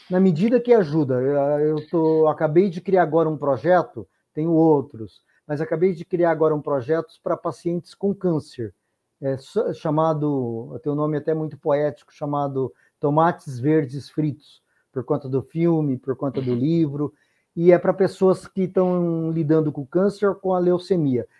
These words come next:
Speaker 1: Claro que não é pra uma melhoria nesse sentido, mas, é, todas as pessoas,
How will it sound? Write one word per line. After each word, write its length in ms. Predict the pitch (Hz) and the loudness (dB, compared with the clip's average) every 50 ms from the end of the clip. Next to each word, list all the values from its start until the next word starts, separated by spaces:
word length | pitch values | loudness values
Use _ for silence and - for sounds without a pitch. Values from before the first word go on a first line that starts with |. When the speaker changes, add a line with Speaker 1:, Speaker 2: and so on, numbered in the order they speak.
| _ _ | _ _
Speaker 1:
Claro 320 | - - 196 220 226 196 175 | 2 4 6 8 8 6 4
que 140 | 180 - 175 | 2 2 0
não 200 | 165 160 156 156 | 0 2 4 4
é 140 | 156 156 | 4 4
pra 480 | 151 156 - 156 151 147 143 135 131 131 | 4 2 2 4 4 4 4 2 -2 -4
uma 220 | 135 147 147 147 143 | -4 -2 -2 0 0
melhoria 480 | 151 151 151 151 143 139 147 147 147 | 2 2 2 2 2 2 2 0 2
nesse 240 | 139 143 139 135 139 | 0 0 -2 -4 -6
sentido, 460 | - 151 139 143 - 139 120 123 123 | -8 -10 -10 -8 -8 -8 -8 -6 -6
mas, 460 | 127 147 156 170 180 185 175 - - _ _ _ _ _ _ _ _ _ | -4 -4 -2 -2 -2 -2 -4 -6 -12 _ _ _ _ _ _ _ _ _
é, 540 | - 160 156 151 156 151 151 147 147 147 143 | 0 2 4 4 4 2 2 0 0 -2 -2
todas 400 | 143 - 226 240 240 240 190 165 | 4 8 8 10 10 8 4 0
as 120 | 180 156 - | -4 -6 -6
pessoas, 880 | _ 165 143 - - - 196 190 175 147 131 113 - - - - _ | _ -6 -6 -4 0 2 4 6 6 6 4 2 -2 -10 -20 -20 _